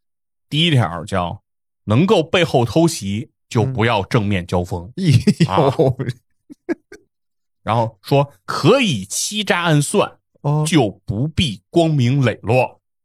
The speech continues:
Speaker 2: 哦。
Speaker 1: 第三条，可以群而攻之，就不要单打独斗。这本书中记载了一个事儿啊，当时也是有这个不明这个就里的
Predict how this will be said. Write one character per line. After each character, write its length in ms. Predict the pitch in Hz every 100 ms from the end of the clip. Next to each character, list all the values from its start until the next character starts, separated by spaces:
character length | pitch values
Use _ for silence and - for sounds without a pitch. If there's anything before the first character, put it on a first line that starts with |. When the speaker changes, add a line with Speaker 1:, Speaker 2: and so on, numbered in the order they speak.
| _
Speaker 2:
哦。 800 | 302 170 160 160 143 135 117 104
Speaker 1:
第 80 | 98
三 220 | 120 131
条， 320 | 120 92 82 - _ _ _ -
可 240 | - 240
以 180 | 220 127
群 240 | - 135
而 160 | 190 220
攻 300 | 277 262 240
之， 320 | 123 104 - _ _
就 200 | - 120
不 160 | 95 131
要 300 | 147 104 -
单 240 | - 190 160
打 240 | - 90 -
独 160 | 110
斗。 220 | 143 165 - - _ _ _ _ _ _ _ _ _ _ -
这 160 | 226
本 160 | 139 104
书 180 | - 175
中 160 | 185
记 200 | - 185
载 140 | 113 -
了 100 | 98
一 80 |
个 100 | 120
事 220 | 147 - 117
儿 120 | - -
啊， 240 | 98 98 107
当 180 | 151 156
时 180 | - 147
也 140 | 101
是 240 | - 120 110
有 240 | 104 71
这 160 | 107 98
个 320 | 92 82 78 _ _ _
不 140 | - 139
明 320 | 113 110 131
这 280 | 147 117 95
个 360 | 92 90 87 101
就 220 | 170 123
里 180 | 98 85
的 340 | - 90 92